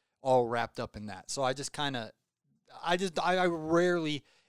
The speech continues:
if they have me on their story, I might share it on mine, but I'm, I'm not out seeking clout, you know, to whatever, whatever. So I'm mowing the lawn for two years for the captain of the Atlanta Falcons. His name's Ricardo Allen,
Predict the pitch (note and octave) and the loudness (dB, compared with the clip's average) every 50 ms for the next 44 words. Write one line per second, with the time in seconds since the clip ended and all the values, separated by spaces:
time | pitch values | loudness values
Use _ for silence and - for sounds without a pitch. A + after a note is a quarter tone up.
0 | _ - E3 D#3 - C#3+ F3 F#3 F#3+ F#3+ F3+ F3+ F3+ E3 F3+ F3 E3 D#3 D3 D3 | _ -2 -2 -2 0 2 2 4 4 4 4 4 4 2 2 -2 -2 -2 0 2
1 | D3+ D#3+ E3 - - - D#3+ D#3 D3+ C#3+ B2+ B2+ C3+ C#3+ C#3 B2+ - - - C#3+ | 2 2 2 0 -2 -2 0 0 2 2 0 0 -2 -4 -6 -4 -4 -4 -2 -2
2 | C#3 C3+ B2+ A#2 A2+ A#2+ A#2+ A#2+ A#2 A2+ A#2 A#2+ C3+ - D3 C#3 - C#3 D3+ D#3+ | -2 -2 -2 -4 -4 -4 -4 -4 -4 -4 -4 -4 -4 -6 -6 -8 -6 -6 -6 -4
3 | D#3+ D3+ D3 C#3 C3 B2+ B2 - - - - A#2 - A#2+ A2 G#2+ - - - - | -2 -2 -2 0 -2 -2 -2 -4 -6 -8 -8 -10 -10 -12 -12 -12 -14 -12 -8 -6
4 | A#2+ G2+ G#2+ - - - - - _ _ _ _ _ _ B2+ A#2+ G2+ F#2+ F2 D2+ | -4 -4 -6 -6 -10 -14 -14 -14 _ _ _ _ _ _ -16 -16 -14 -14 -18 -20
5 | _ _ _ _ - C3+ C3+ B2+ C#3 D#3 C3 G#2 F2+ - - _ _ _ _ _ | _ _ _ _ -20 -20 -12 -4 -2 -2 -2 -2 -6 -10 -16 _ _ _ _ _
6 | _ _ B2 A2+ G2 F#2+ - - _ _ _ _ _ _ _ _ _ _ _ _ | _ _ -12 -12 -12 -12 -16 -20 _ _ _ _ _ _ _ _ _ _ _ _
7 | _ - - - - - - F3 D#3 C#3 C3 - - - - - - - - _ | _ -20 -20 -14 -10 -4 -2 0 0 0 -2 -4 -10 -20 -20 -20 -20 -20 -20 _
8 | _ _ E3+ G3+ A3 G#3+ G#3 G#3 G3+ F#3+ F3+ E3 D3+ C#3 C3+ C#3 C#3 C#3+ C#3 - | _ _ 0 0 4 4 4 4 4 2 0 -2 -4 -2 -2 -2 -2 -2 -4 -8
9 | B2 - - - F#3 D#3 C3+ B2+ C3 C3 - - - C3 B2+ B2 B2+ C3 D3 C3+ | -10 -10 -8 -8 -6 -4 -2 -2 -4 -4 -6 -6 -6 -4 -4 -4 -4 -6 -12 -14
10 | B2 C3 B2+ C3 B2+ B2 A#2+ - - - E3+ F#3 F#3+ - - C3 C3 C3+ B2+ C3 | -10 -8 -8 -8 -8 -10 -12 -6 -4 -2 0 0 -2 -2 -6 -8 -8 -8 -10 -10
11 | C#3 B2 A2+ A#2+ B2 - C#3+ B2 A#2 - - A2+ G2+ - G#2 B2+ B2+ A2+ - - | -12 -10 -10 -10 -8 -4 -4 -4 -4 -4 -6 -12 -12 -12 -10 -12 -12 -12 -12 -14
12 | - - D3 D3 C#3 B2+ A#2 A2 F#2+ F#2 | -6 -4 -2 -2 0 -2 -4 -4 -8 -12